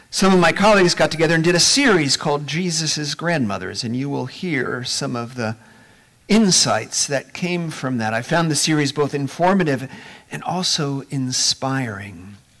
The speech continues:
You see, lineage is an interesting and impactful thing. I don't have to tell you that. Many of you already have that conviction. How many of us have gone to some lengths to discover something about where we came from?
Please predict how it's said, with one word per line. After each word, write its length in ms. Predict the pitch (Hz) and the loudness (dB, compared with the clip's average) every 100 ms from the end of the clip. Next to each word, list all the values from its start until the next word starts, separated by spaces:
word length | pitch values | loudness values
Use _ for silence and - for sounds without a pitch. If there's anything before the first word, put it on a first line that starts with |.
| _ _ _ _ _ - | _ _ _ _ _ -10
You 60 | - | -6
see, 180 | 190 | -4
lineage 880 | 180 170 214 294 233 185 160 139 - | -2 2 2 4 4 2 0 -4 -4
is 160 | 151 160 | -4 -2
an 140 | 156 - | -4 -4
interesting 720 | 240 247 208 180 - 160 151 | 0 0 2 0 0 -2 0
and 140 | 147 131 | 0 0
impactful 1040 | 139 139 - - 196 165 - - 151 131 | -2 -6 -8 -6 -4 -4 -8 -10 -6 -6
thing. 480 | - - 120 95 87 - _ _ _ _ _ _ _ _ _ _ _ | -6 -4 -4 -6 -16 -20 _ _ _ _ _ _ _ _ _ _ _
I 80 | 160 | 2
don't 120 | 185 | 2
have 140 | 156 - | 0 -4
to 60 | |
tell 200 | - 180 | -2 2
you 140 | 220 131 | 2 4
that. 200 | 143 180 | 2 4
Many 280 | 156 175 | 2 2
of 120 | 151 139 | 2 2
you 180 | 147 | 0
already 300 | 156 147 156 | 2 2 4
have 380 | 139 147 190 214 | 2 4 4 4
that 280 | 151 110 - - - - | 4 2 0 -12 -18 -6
conviction. 480 | 175 156 135 - 175 | 0 0 0 0 -2
How 300 | 143 180 208 | 2 6 6
many 320 | 196 220 233 | 6 6 6
of 100 | 151 | 4
us 200 | 143 165 | 4 4
have 120 | 160 | 2
gone 240 | 156 165 165 | 2 2 2
to 60 | |
some 340 | 151 196 226 208 | 2 4 4 2
lengths 240 | 156 156 | 2 0
to 120 | - | 0
discover 540 | 175 165 - 220 202 185 | 0 2 2 4 4 4
something 420 | - 202 196 185 | 4 2 2 2
about 260 | 165 165 180 | 4 4 4
where 160 | 160 | 2
we 120 | 151 | 2
came 280 | 147 156 143 | -2 -2 -2
from? 400 | 131 123 104 104 | -2 -4 -6 -8